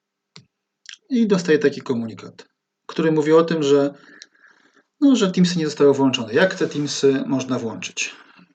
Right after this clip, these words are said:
Przechodzę na konto administratora.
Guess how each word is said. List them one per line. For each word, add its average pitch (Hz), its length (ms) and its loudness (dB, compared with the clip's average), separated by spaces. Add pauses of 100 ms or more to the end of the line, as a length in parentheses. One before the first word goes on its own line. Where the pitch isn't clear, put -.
(120)
Przechodzę 165 420 0
na 127 340 -2 (520)
konto 135 380 -4
administratora. 123 840 -6